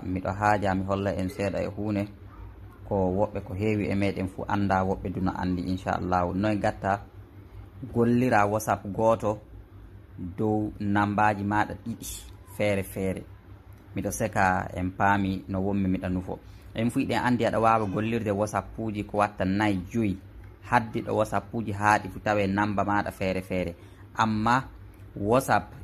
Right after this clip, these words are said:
iɗen anndi en keɓayno laawol taweede WhatsApp o, G B WhatsApp won, eh, wo-, eh, business WhatsApp won ɗo, kanum woni mo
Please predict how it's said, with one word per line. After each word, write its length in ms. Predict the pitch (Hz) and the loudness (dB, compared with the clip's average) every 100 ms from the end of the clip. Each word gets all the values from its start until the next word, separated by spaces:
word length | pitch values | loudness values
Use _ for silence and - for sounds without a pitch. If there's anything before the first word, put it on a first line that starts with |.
| - | -10
iɗen 220 | 104 110 - | -4 -4 0
anndi 420 | 120 113 107 104 - - - | 0 0 -2 -8 -12 -16 -6
en 180 | 107 104 | -4 -2
keɓayno 440 | 123 123 123 117 | 0 2 2 2
laawol 520 | 104 117 120 113 110 - - - - | 2 4 6 4 0 -6 -18 -12 -2
taweede 380 | 107 120 110 | 0 0 0
WhatsApp 440 | 104 113 120 107 - - | 0 0 0 -2 -2 -2
o, 200 | 107 - - - 120 104 | -2 -4 -14 -14 -12 -2
G 200 | 127 127 | 2 4
B 100 | 139 | 4
WhatsApp 400 | 127 120 110 107 | 4 2 -2 -2
won, 280 | 110 110 - | -2 -2 0
eh, 140 | 107 | 0
wo-, 380 | 98 92 104 104 98 | 0 0 -2 -2 0
eh, 240 | 101 95 | 0 0
business 420 | 90 120 127 127 | 0 0 2 0
WhatsApp 340 | 113 110 107 113 | -2 -2 -2 0
won 200 | 113 107 | 0 2
ɗo, 180 | 107 123 - - - - - - - | 0 -2 -8 -20 -20 -20 -20 -16 0
kanum 240 | 120 120 113 | 2 4 4
woni 220 | 117 113 | 2 2
mo 400 | 107 101 98 | 2 2 2